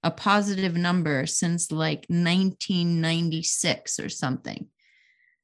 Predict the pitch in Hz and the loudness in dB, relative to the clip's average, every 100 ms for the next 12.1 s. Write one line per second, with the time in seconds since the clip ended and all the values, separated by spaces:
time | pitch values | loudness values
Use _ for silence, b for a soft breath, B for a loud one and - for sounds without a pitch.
0 | _ _ - - 220 - 202 240 269 226 | _ _ -4 4 4 6 6 6 6 6
1 | 220 208 190 220 214 185 127 180 170 185 | 4 4 4 4 2 0 -2 -4 -4 -2
2 | 202 190 170 170 156 156 - 190 220 240 | 0 0 0 0 -2 -4 -6 0 4 4
3 | 247 - 180 151 151 151 151 143 98 - | 4 0 0 2 2 0 0 -2 -2 -2
4 | - 196 185 170 165 165 156 147 - - | -2 -4 0 2 4 2 2 0 0 0
5 | 175 165 160 160 135 - 180 165 156 151 | 2 4 2 0 -6 -6 -6 -2 0 0
6 | 160 156 147 - 160 160 - 233 196 160 | -2 -4 -4 -2 -2 -2 0 2 4 2
7 | 156 - b b b _ _ - 185 175 | -2 -6 b b b _ _ -4 -2 0
8 | 160 156 - 233 220 175 160 165 165 160 | 0 0 2 6 6 4 2 2 2 2
9 | 160 151 - 175 165 160 160 156 - 214 | 0 -4 -2 0 2 2 0 -2 0 4
10 | 185 156 - - - - - 156 160 170 | 4 2 0 -4 -6 -12 -6 -6 -2 0
11 | 160 - - 156 143 147 185 180 147 147 | 0 0 -2 0 0 2 4 4 4 2